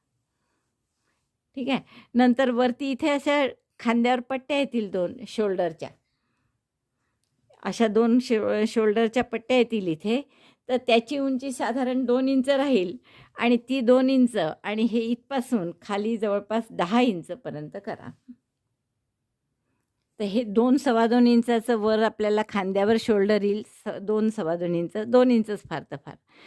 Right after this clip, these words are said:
त्यामुळे आता इथपासून खाली आपल्याला दहा इंच होईस्तोवर करायचं आहे. तर आपलं तीन इंच झालेलंच आहे जवळपास, फक्त सात इंच आपल्याला करायचं आहे आता. आणि तेही काय करायचं आहे, तर प्रत्येक वन चेन गॅपमध्ये तीन डबल क्रोशे.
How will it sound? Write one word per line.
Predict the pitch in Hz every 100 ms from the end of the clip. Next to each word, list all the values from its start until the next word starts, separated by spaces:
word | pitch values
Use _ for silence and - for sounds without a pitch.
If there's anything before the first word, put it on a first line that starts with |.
| - _
त्यामुळे | - 220 233
आता | 240 233
इथपासून | 247 - - - - 254 226 170 165
खाली | 196 196 214
आपल्याला | 208 208 202 220
दहा | 185 185 190 240
इंच | 240 202
होईस्तोवर | 190 185 170 - 170 170
करायचं | 220 151 - -
आहे. | - _ _ _ _ _ _ _ _ _ _ _ -
तर |
आपलं | 185 - 208 - -
तीन | 226 226
इंच | 226 214
झालेलंच | 220 233 208 226 240 240
आहे | 202
जवळपास, | 190 185 180 226 254 -
फक्त | 247 - 254
सात | 254 240 233 247
इंच | 247 208
आपल्याला | 208 - 180 180
करायचं | 175 175 175 175
आहे | 175
आता. | 170 233
आणि | 254 - 208 208
तेही | 220 240
काय | 240 214
करायचं | 240 233 233 233
आहे, | 254 302 _ _ - _ -
तर |
प्रत्येक | 254 233 247 247 277 269
वन | 247 226 240
चेन | 262 262 254
गॅपमध्ये | 220 202 208 202 190 240
तीन | - 208 220
डबल | 226 139 143
क्रोशे. | - 135 -